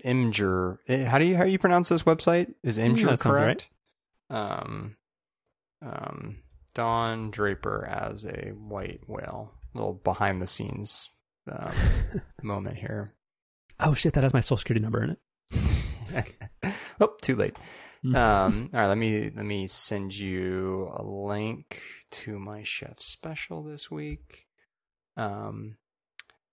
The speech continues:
Speaker 1: so I had a, I had alluded to, um, our local Apple store having curbside pickup available recently.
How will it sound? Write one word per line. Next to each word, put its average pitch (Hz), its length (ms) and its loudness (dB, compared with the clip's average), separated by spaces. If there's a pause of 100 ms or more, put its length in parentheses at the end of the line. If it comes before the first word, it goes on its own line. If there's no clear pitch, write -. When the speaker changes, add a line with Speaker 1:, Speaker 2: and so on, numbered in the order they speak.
(800)
Speaker 1:
so 131 180 4
I 139 120 10
had 151 120 10
a, - 320 2
I 135 120 8
had 165 100 10
alluded 127 640 6
to, 101 920 6 (100)
um, 101 720 0
our 107 200 8
local 104 400 6
Apple 92 280 4
store 139 460 4
having 107 400 4
curbside 98 640 4
pickup 160 280 2
available 180 640 4
recently. 208 440 4